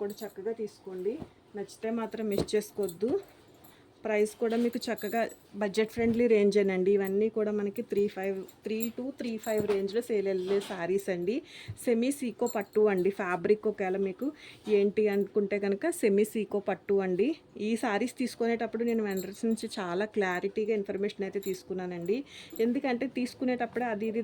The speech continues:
దగ్గరగా ఉంది కదండి, దానికి దీనికి డిఫరెన్స్ ఏంటి అన్నది తెలుసుకుని, ఎందుకంటే నేను, నాకు తెలిస్తేనే కదండి నేను మీకు చెప్పగలుగుతాను.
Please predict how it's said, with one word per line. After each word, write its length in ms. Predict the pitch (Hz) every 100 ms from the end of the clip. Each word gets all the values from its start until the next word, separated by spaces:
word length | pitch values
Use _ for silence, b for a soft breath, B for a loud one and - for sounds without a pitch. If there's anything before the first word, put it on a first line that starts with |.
| 202
దగ్గరగా 340 | 185 202 214 208
ఉంది 140 | 196
కదండి, 240 | 196 196 202 190
దానికి 260 | 185 196 196
దీనికి 220 | 190 190
డిఫరెన్స్ 340 | 190 190 196 - 190
ఏంటి 160 | 185 185
అన్నది 240 | 185 180 -
తెలుసుకుని, 440 | 180 - - 180 - B B -
ఎందుకంటే 340 | 196 214 233 247 226
నేను, 140 | 214 185
నాకు 180 | 190 233
తెలిస్తేనే 400 | 220 - 247 247 208
కదండి 260 | 190 196 190
నేను 140 | 190 202
మీకు 160 | 202 -
చెప్పగలుగుతాను. 680 | 208 180 185 180 175 170 220